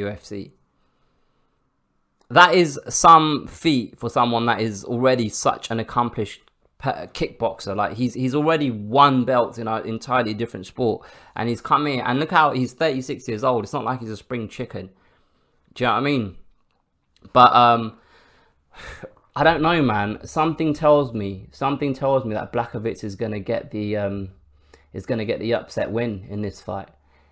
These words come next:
Maybe it's because there's just so many unknowns and potential pitfalls for Alex Pereira going into this fight. But if Alex Pereira beats, beats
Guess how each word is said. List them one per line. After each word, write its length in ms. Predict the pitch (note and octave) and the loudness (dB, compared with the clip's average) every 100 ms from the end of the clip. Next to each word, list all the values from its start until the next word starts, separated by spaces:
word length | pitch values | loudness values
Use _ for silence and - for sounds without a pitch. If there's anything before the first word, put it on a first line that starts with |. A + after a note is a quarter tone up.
| _ | _
Maybe 340 | A#2+ C#3+ C#3+ | -2 0 0
it's 120 | C#3 - | -2 -4
because 400 | B2 C3 A#2 G#2+ | -6 -4 -4 -4
there's 200 | A2 - | -8 -8
just 240 | A2 - - | -12 -10 -2
so 260 | B2+ A#2+ | 0 0
many 600 | G#2+ G#2+ A#2 C3 B2+ A2 | -2 -2 -2 0 -2 -2
unknowns 800 | G#2 G2+ G2+ G2 F#2+ F#2 - - _ _ _ _ - | -6 -6 -4 -6 -6 -10 -12 -20 _ _ _ _ -16
and 400 | G2 G2 G2+ G2 | -10 -6 -8 -10
potential 500 | - - A#2+ G2+ G#2+ | -10 -6 -6 -4 -8
pitfalls 500 | - C#3 - G#2 G2+ | -4 -6 -4 -8 -10
for 420 | - A#2 A2 - | -8 -4 -2 -2
Alex 260 | A2 G#2+ - | -4 -6 -6
Pereira 680 | - G2+ A2 A2 G2+ G2+ G2+ _ _ _ _ _ _ | -6 -2 0 -2 -2 -8 -12 _ _ _ _ _ _
going 240 | - A2 G#2+ | -2 0 0
into 260 | A2+ - | -4 -6
this 160 | G2+ F#2+ | -8 -8
fight. 380 | - G2 G2 - _ _ _ - | -10 -8 -8 -12 _ _ _ -4
But 80 | - | -2
if 200 | F3 D#3+ | 0 2
Alex 320 | - D3 B2 - | 4 4 2 -2
Pereira 480 | C3 B2+ C3 A#2 | 2 4 4 2
beats, 600 | G2+ - C3+ C#3 - - _ - G#2+ | -2 -2 -2 -2 -6 -20 _ -14 -6
beats 440 | B2 C3+ B2+ - | -2 -2 -2 -14